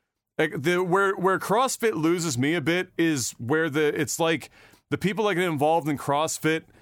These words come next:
it's gotten better over time because more knowledgeable people have gotten involved in the, in the CrossFit space. But it was, like, early on for me with CrossFit where everyone got the memes from.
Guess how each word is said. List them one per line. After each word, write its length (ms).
it's 160
gotten 300
better 340
over 220
time 340
because 340
more 440
knowledgeable 520
people 340
have 120
gotten 260
involved 520
in 280
the, 280
in 100
the 80
CrossFit 500
space. 360
But 160
it 40
was, 160
like, 180
early 300
on 260
for 140
me 200
with 160
CrossFit 560
where 160
everyone 300
got 160
the 80
memes 360
from. 340